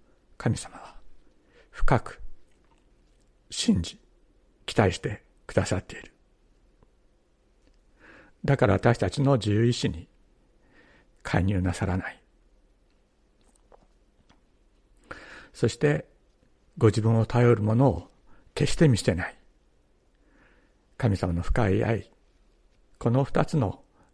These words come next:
原則によって神様は私たちを導いてくださっている。歴史を導こうとしておられる。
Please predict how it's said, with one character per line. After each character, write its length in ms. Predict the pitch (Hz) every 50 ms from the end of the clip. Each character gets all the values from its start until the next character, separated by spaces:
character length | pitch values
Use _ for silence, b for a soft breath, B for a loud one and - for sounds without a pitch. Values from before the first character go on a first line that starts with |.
| _ 151
原 140 | 120 104 98
則 220 | - - - -
に 100 | 92 98
よ 100 | 101 95
っ 20 | 92
て 420 | - _ _ - 160 160 156 - b b b b b b
神 200 | - - 113 101
様 200 | - - 82 82
は 60 | 82
私 200 | 87 - 107 98
た 120 | - 87 90
ち 140 | - - 135
を 60 | 107
導 320 | 98 92 - - - 98
い 40 | 85
て 80 | - -
く 100 | - -
だ 100 | 85 -
さ 140 | - - -
っ 20 | _ _
て 80 | -
い 40 | -
る。 140 | - - _ _
歴 220 | 170 117 92 - -
史 100 | - 127
を 60 | 107
導 320 | 104 98 - - 135 117 -
こ 140 | - 131
う 40 | 110
と 120 | - - -
し 60 | -
て 240 | - - - - - b b b b b b b b b
お 100 | 117 98
ら 100 | - 85
れ 120 | - -
る。 120 | - -